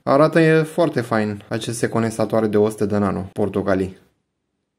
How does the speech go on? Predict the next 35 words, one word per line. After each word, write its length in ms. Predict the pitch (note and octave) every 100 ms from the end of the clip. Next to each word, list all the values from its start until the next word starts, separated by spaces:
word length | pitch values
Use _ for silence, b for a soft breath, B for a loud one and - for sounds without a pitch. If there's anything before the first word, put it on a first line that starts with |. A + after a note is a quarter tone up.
| _ _ _ _ _ _ _ _
Lângă 220 | D3 D#3+
acest 260 | D#3 D#3+ D#3
potențiometru 600 | D#3 D3+ C#3 D3+ D#3+ D#3+
văd 180 | D3 D3
că 80 |
există 300 | C#3+ D3+ -
o 80 | C#3
gaură 680 | A#2+ D3+ C#3+ A2 A2 C#3+ D3+ _
pentru 240 | - G#2+ G#2+
conectare 840 | A2 A2 G#2 A#2 A#2+ A#2+ C#3 C#3 -
la 280 | A2+ G#2+ G2
masă. 600 | A#2+ C#3 A#2+ - C3+ F3+ -
Foarte 320 | D3 D3 C#3
probabil 440 | C3+ B2+ B2+ C#3+
este 300 | C3+ B2 B2+
pentru 640 | A#2 A#2+ A#2+ A#2+ A#2 A2+ -
a 180 | -
atașa 360 | A2+ A2+ A2 B2+
partea 320 | - B2 A#2+
metalică 800 | G#2+ G#2 B2 A2+ G2+ G#2 B2 D3+ -
de 300 | - G#2+ G2+
G 60 | G2
N 240 | G#2 G2
D 60 | G#2
de 180 | A2
masă 540 | F#2+ F#2 F#2 - D3+ G3+ -
sau 280 | - A#2+ A#2+
în 80 | A#2+
cazul 280 | C3 B2+
în 60 | B2
care 240 | A#2+ A#2
punem 280 | A2+ C3 B2
într-o 240 | A#2+ A2+ A2
carcasă 560 | - A2 A2 C#3+ -
metalică 800 | G#2+ F#2+ B2 A#2+ G2 - B2 F#3